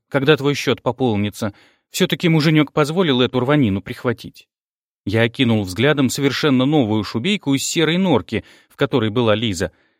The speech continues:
и промолчал. В душе царило смятение. Милая, улыбчивая, веселая, необременительная любовница с каждой секундой становилась все больше и больше похожа на Николетту.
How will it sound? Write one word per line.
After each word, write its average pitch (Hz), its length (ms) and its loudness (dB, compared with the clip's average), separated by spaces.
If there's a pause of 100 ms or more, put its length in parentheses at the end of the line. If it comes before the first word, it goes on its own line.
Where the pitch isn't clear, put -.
(140)
и 127 100 -10
промолчал. 123 680 -4 (800)
В 104 100 -8
душе 104 340 -4
царило 147 380 -4
смятение. 92 760 -4 (760)
Милая, 156 480 4
улыбчивая, 127 680 0
веселая, 117 640 -2 (220)
необременительная 123 840 0
любовница 117 720 -2 (260)
с - 100 -8
каждой 110 300 -2
секундой 139 500 -4
становилась 104 540 -2
все 101 200 -6
больше 101 380 -4
и 90 40 -6
больше 110 440 -4
похожа 104 480 -4
на 107 80 -2
Николетту. 110 720 -6